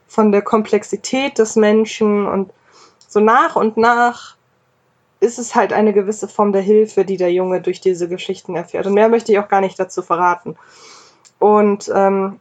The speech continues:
es war halt so, ich hab diesen Film in der Pressevorführung gesehen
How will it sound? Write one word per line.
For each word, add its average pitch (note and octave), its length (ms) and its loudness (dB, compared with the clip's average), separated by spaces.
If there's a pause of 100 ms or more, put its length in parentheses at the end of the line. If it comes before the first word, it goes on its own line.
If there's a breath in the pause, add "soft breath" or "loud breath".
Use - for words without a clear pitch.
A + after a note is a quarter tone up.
(160)
es - 140 -10
war A3+ 140 2
halt A3 140 -2
so, C4 140 0
ich D#4+ 140 -4
hab A3 120 -2
diesen G#3+ 240 0
Film A3+ 240 -6
in G#3+ 60 2
der G3 100 2
Pressevorführung C#4+ 920 -2
gesehen C4 440 -4